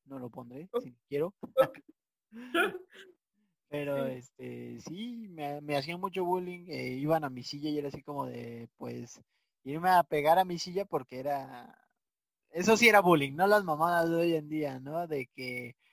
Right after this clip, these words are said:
Speaker 1: este, me, me, me, me insultó y ya, ¿no?
Speaker 2: Ajá.
Speaker 1: No, o sea, me insultaban y me pegaban y era así como de, "Oh, shit", pues bueno, ¿no?
Speaker 2: Claro.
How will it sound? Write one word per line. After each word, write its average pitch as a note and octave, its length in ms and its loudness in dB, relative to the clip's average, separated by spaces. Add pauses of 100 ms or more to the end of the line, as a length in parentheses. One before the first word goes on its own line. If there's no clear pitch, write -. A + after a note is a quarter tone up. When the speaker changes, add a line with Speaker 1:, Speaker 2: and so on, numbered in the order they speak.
(320)
Speaker 1:
este, B2 720 -10
me, B2+ 600 -14 (340)
me, C#3 160 -14
me, D3 160 -8
me D#3 120 -8
insultó D#3+ 640 6 (400)
y B2 120 -16
ya, C3 200 4
¿no? C#3 300 -6
Speaker 2:
Ajá. A#3+ 200 -12 (240)
Speaker 1:
No, C3 220 10
o A#2+ 60 6
sea, B2 160 2
me C3+ 140 -6
insultaban F3 640 8
y D#3 100 -2
me B2 160 -4
pegaban B2 760 -2
y B2+ 100 -12
era C3+ 120 -6
así - 160 -12
como B2+ 180 -8
de, A#2+ 180 -12
"Oh, C3 500 -4
shit", C#3 300 -10 (340)
pues A#2+ 140 -14
bueno, B2+ 340 -8
¿no? C#3+ 220 -14 (1040)
Speaker 2:
Claro. A3 480 -16